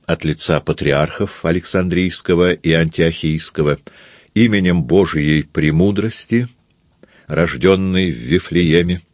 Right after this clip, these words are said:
умоляет русских людей взыскать науку, потому что она свет умственных очей — и правила всему житию человеческому. Обращаясь от лица патриархов к царю,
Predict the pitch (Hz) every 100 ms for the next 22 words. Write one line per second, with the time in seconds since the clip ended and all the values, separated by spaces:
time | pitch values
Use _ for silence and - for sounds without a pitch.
0 | _ _ - - - 85 92 98 110 107
1 | 104 90 98 - 98 - 92 87 101 120
2 | 120 _ - 80 67 80 - - 80 71
3 | 78 69 71 104 - 143 156 _ _ _
4 | _ - 80 80 80 - - 73 76 76
5 | 73 - 76 78 73 - 87 80 - -
6 | 71 64 65 - 65 - 90 123 139 _
7 | _ - _ _ - 82 - 78 82 110
8 | 120 123 - - 78 67 87 87 90 -
9 | 71 71 - - 71 64 62 - - -
10 | 58 - _ _ _ _ _ _ _ _
11 | _ _ _ - 90 85 120 - 160 143
12 | - 107 95 87 - 82 78 78 78 73
13 | 69 - 65 - - - - 67 80 151